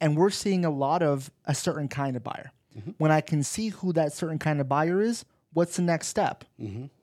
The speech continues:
Speaker 1: What's the next step after that? Once I say, "Okay, my target demographic is twenty-five through forty-year-olds who are buying their first home,"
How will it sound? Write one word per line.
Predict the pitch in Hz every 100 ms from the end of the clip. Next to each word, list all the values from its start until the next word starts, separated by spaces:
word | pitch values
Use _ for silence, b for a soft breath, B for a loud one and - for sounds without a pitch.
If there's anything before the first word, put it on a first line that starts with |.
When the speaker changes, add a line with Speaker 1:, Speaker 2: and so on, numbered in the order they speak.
| -
Speaker 1:
What's | 175
the | 190
next | 175 165
step | - 165
after | 156 -
that? | 160 165 135
Once | 196 220
I | 233
say, | 190 196 175
"Okay, | 170 165 131 123 B B
my | 147 151 156
target | - 170 185 196
demographic | 175 165 147 143 139 - 135 -
is | 135 127 123 - b b b -
twenty-five | - 165 175 185 - 147 143 147 139
through | - 143 131
forty-year-olds | - 160 160 151 147 147 143 143 139 139 - b _
who | 151
are | 139
buying | 127 135 135 131
their | 127 123
first | - 139 135 - -
home," | - 127 113